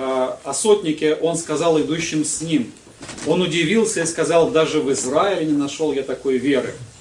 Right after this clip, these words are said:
И вера, как в еврейском, так и в греческом языке, очень часто имеет значение ещё и верность. Вера и верность. И Господь говорит к нам, в Откровении мы читаем:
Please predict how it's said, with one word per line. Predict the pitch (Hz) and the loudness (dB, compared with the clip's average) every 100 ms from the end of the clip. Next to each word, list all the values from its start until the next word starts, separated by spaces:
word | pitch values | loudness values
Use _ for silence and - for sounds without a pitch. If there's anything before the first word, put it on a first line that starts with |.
| - - - - - - - - | -20 -20 -20 -20 -20 -20 -20 -4
И | 151 | -2
вера, | 151 233 220 208 185 - | 2 4 6 4 2 -2
как | 156 151 | -2 -2
в | |
еврейском, | 147 170 180 220 - 165 160 | -4 0 2 2 0 -4 -4
так | 156 139 | -4 -4
и | 151 | -4
в | |
греческом | 131 165 - - - 139 | -2 -4 -4 -8 -6 -6
языке, | 131 120 139 - 202 | -4 -4 -4 0 0
очень | 165 165 160 135 | 0 -2 -2 -4
часто | - 190 208 - 190 190 - | 0 2 2 0 -4 -4 -4
имеет | 139 143 170 170 | -4 -2 -2 -2
значение | 127 143 131 - 160 156 147 | 0 0 0 -2 -2 2 2
ещё | 127 - 147 | 2 -2 -2
и | 135 127 113 | -2 -2 0
верность. | 151 156 139 - - - - 403 403 381 - | 4 4 2 -4 -12 -16 -14 -12 -12 -12 -2
Вера | 156 208 214 226 220 - - - - 156 | 4 6 4 2 -2 -12 -20 -18 -16 -6
и | 160 | -4
верность. | 131 127 170 151 117 - - - - - - - - - - - - | -2 0 0 0 -4 -8 -16 -18 -18 -20 -10 -10 -10 -14 -16 -12 -4
И | 143 160 165 165 143 | 0 2 4 4 4
Господь | 160 160 - 214 - | 2 0 0 0 2
говорит | 165 165 175 190 - | 2 2 4 0 -2
к | |
нам, | 160 170 175 127 | -6 0 0 0
в | |
Откровении | 135 - 135 151 170 160 | -4 -4 -2 -2 -2 0
мы | 151 | 0
читаем: | - 151 156 151 147 | 0 -2 2 4 4